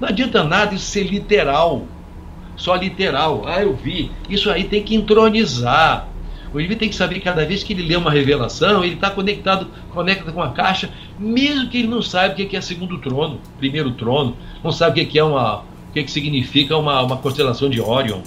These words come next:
entende? Mas nesse caso, não adianta ser literal. Por ser muito literal hoje, tem gente que tá, é, é muito ecumênico, né? É muito eclético, né? Mas não entronizou. O resultado é que quando alguém realiza, por exemplo, como é o meu caso,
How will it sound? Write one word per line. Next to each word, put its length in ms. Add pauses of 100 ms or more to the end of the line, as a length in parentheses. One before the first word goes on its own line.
(200)
entende? 380 (300)
Mas 160
nesse 240
caso, 480 (480)
não 120
adianta 260
ser 100
literal. 320
Por 180
ser 240
muito 300
literal 600 (100)
hoje, 300 (320)
tem 220
gente 320
que 120
tá, 320
é, 80 (100)
é 60
muito 400 (240)
ecumênico, 760 (240)
né? 300
É 40
muito 260
eclético, 680 (160)
né? 240 (220)
Mas 260
não 120
entronizou. 760 (380)
O 40
resultado 580
é 20
que 100
quando 380
alguém 380
realiza, 680 (300)
por 100
exemplo, 280 (200)
como 200
é 80
o 80
meu 180
caso, 460